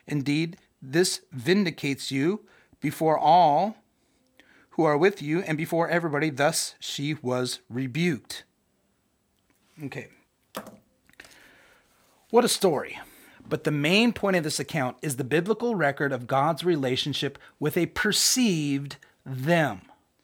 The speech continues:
So we've established that, right? God was talking to, uh, somebody that Abraham thought was a them. Okay, so next we have a guy by the name of Melchizedek. Genesis chapter fourteen, what did it say? Eighteen through twenty.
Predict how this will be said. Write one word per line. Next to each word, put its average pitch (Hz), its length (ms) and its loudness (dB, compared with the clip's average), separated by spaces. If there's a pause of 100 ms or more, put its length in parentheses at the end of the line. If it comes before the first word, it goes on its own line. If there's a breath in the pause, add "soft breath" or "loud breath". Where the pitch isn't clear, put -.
(120)
So - 160 -4
we've 143 200 -2
established 175 640 2
that, - 180 -16 (100)
right? 139 200 -8 (160)
God 160 280 2
was 156 120 -6
talking 165 340 -6
to, 139 340 -6 (440 loud breath)
uh, 123 300 -4
somebody 156 400 0
that 131 280 -2 (580)
Abraham 151 600 2
thought 131 360 0
was 123 200 -6
a 123 40 -2
them. 107 300 -10 (420 loud breath)
Okay, 143 240 -6
so - 160 -4
next 180 360 -2
we 196 140 -4
have 170 200 2
a 151 60 -4
guy 131 240 2
by 127 180 -2
the 120 100 -4
name 120 240 -4
of 113 200 -8 (260 soft breath)
Melchizedek. 127 880 -4 (400 soft breath)
Genesis 139 400 -4
chapter 139 320 -4
fourteen, 139 400 -8
what 185 80 0
did 170 60 -4
it 160 80 -4
say? 165 160 -4
Eighteen 147 360 -4
through 120 200 -8
twenty. 107 360 -10